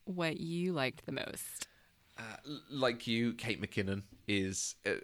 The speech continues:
Speaker 2: Holtzman is a wonderful character, first and foremost. Like you say, no one calls out her weirdness. No one says, like, "Oh, stop being weird." That's a really strange thing to say. It, it is just her,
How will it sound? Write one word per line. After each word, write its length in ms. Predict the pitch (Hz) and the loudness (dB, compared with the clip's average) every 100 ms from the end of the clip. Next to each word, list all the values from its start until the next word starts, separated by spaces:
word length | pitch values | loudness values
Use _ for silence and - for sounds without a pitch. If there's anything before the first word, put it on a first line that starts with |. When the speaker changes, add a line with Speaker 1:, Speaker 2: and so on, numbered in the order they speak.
| - - | -8 -2
Speaker 2:
Holtzman 360 | 131 110 - 135 | 0 2 2 2
is 120 | 120 | 4
a 80 | 110 | 4
wonderful 420 | 107 120 131 123 | 2 0 0 -2
character, 680 | - - 117 110 - 151 143 | -4 -4 -2 -2 0 0 0
first 300 | - 127 135 | 0 0 0
and 80 | |
foremost. 300 | 123 135 147 | 0 2 2
Like 100 | 147 | 2
you 60 | 104 | 2
say, 160 | 131 110 | 4 4
no 120 | 110 | 4
one 140 | 123 | 2
calls 420 | 117 - 120 113 113 | 0 0 2 4 4
out 320 | 101 - - - - | 2 -2 -10 -8 0
her 440 | 95 95 95 95 - - - - - - - | 2 4 4 2 -2 -20 -18 -18 -20 -20 -6
weirdness. 640 | 107 98 - 90 92 - - _ | 2 2 2 -2 -2 -6 -12 _
No 80 | 131 | -4
one 80 | 127 | -2
says, 160 | 117 | -4
like, 160 | 110 - - _ _ - | -4 -6 -10 _ _ -20
"Oh, 40 | - - - - | -18 -20 -20 -18
stop 240 | - 117 | -4 -2
being 160 | 123 120 | 0 2
weird." 320 | 98 92 92 - - | 2 2 0 -4 -10
That's 220 | - - | -10 -2
a 20 | 104 | 0
really 100 | 95 | 2
strange 260 | 107 101 | 2 2
thing 100 | 101 | 0
to 60 | 95 | -2
say. 220 | - 92 | 2 2
It, 180 | - - - | 2 -4 -4
it 160 | 107 | -2
is 260 | 90 107 95 | 2 2 0
just 300 | - 123 151 | -2 -2 -2
her, 420 | - 123 92 95 | 0 2 4 2